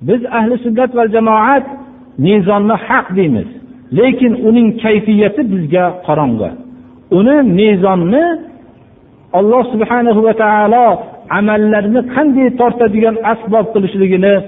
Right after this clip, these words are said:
o'zi yaxshi biladi deymiz. Biz uning kayfiyati qanday bo'lishligini biz bilmaymiz deymiz. Mu'tazilalar o'zlari dunyodagi tarozini ko'rishdilarki, ikkita pallasi bor,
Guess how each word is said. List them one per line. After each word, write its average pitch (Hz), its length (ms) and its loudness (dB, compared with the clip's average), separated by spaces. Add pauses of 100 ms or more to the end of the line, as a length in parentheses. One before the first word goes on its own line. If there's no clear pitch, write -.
(220)
o'zi 175 280 2
yaxshi 180 340 -2
biladi 151 300 0
deymiz. 87 260 -10 (320)
Biz 196 200 0
uning 233 340 2
kayfiyati 240 580 0
qanday 226 400 0
bo'lishligini 196 640 2
biz 175 200 -4
bilmaymiz 151 540 0
deymiz. 82 300 -8 (1600)
Mu'tazilalar 247 840 2 (440)
o'zlari 240 520 4 (340)
dunyodagi 240 680 2
tarozini 226 540 2
ko'rishdilarki, 220 800 0 (400)
ikkita 214 380 0
pallasi 233 600 0
bor, 214 260 2